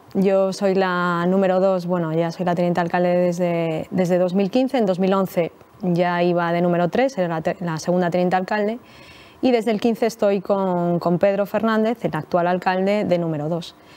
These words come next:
Y, y bueno, no voy a decir que no me ha sorprendido, obviamente sí. Eh, Pedro está perfectamente capaz y, bueno, está,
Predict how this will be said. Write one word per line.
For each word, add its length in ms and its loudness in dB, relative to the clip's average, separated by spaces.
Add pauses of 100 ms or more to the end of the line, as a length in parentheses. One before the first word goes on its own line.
(600)
Y, 500 2
y 120 2
bueno, 400 0
no 160 2
voy 100 4
a 80 2
decir 300 0
que 80 0
no 120 2
me 140 4
ha 60 2
sorprendido, 640 2
obviamente 480 0
sí. 400 -2
Eh, 560 -4 (100)
Pedro 380 2
está 200 0
perfectamente 1000 0
capaz 540 0
y, 20 -2
bueno, 220 -2
está, 540 -6